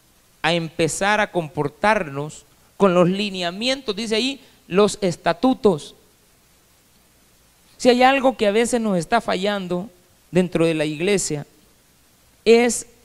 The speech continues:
cumplir los lineamientos básicos. Esta es una iglesia, en primer lugar, bíblica, cristiana,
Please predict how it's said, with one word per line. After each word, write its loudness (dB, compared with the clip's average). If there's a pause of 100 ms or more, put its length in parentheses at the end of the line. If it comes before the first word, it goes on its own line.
(300)
cumplir 2
los 4
lineamientos -4
básicos. -6 (4000)
Esta 2
es -4
una -2
iglesia, -4 (1120)
en -2
primer 0
lugar, 0 (640)
bíblica, -4 (800)
cristiana, -2